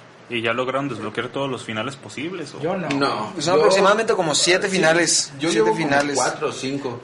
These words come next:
Speaker 4: O quién
Speaker 3: Uno
Speaker 4: sabe, y
Speaker 3: donde
Speaker 4: son
Speaker 3: está
Speaker 4: más, pues, pero no,
Speaker 3: Kim
Speaker 4: no
Speaker 3: Jong-un
Speaker 4: tengo idea.
Speaker 3: pegándose unos madrazos.
Speaker 1: No sé si han jugado un juego,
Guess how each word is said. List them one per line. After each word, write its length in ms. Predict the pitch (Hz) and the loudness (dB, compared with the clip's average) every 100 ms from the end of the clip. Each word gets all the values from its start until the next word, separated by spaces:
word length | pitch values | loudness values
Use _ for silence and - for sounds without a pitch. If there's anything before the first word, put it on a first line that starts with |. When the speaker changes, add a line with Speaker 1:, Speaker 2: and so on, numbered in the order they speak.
| - | -4
Speaker 4:
O 100 | 139 | 0
quién 140 | 156 | 6
Speaker 3:
Uno 80 | 185 | 8
Speaker 4:
sabe, 160 | 202 208 | 8 8
y 20 | |
Speaker 3:
donde 220 | 208 202 | 6 6
Speaker 4:
son 40 | - | 6
Speaker 3:
está 100 | 233 | 6
Speaker 4:
más, 80 | 285 | 6
pues, 160 | 220 208 | 4 2
pero 280 | 185 147 143 | 2 2 2
no, 120 | 151 | 2
Speaker 3:
Kim 80 | 151 | 2
Speaker 4:
no 60 | |
Speaker 3:
Jong-un 140 | 160 160 | 0 0
Speaker 4:
tengo 180 | 170 165 | 2 4
idea. 100 | 160 | 4
Speaker 3:
pegándose 380 | 147 147 147 | 2 0 -4
unos 160 | 151 151 | -4 -4
madrazos. 600 | 127 104 107 110 113 107 139 | -4 -4 -4 -4 -8 -10 -8
Speaker 1:
No 180 | 135 131 | -4 -4
sé 60 | |
si 40 | 160 | -4
han 100 | 160 | -4
jugado 380 | 165 143 143 156 | -2 0 0 -2
un 180 | 147 | -4
juego, 320 | 139 135 139 | -4 -4 -4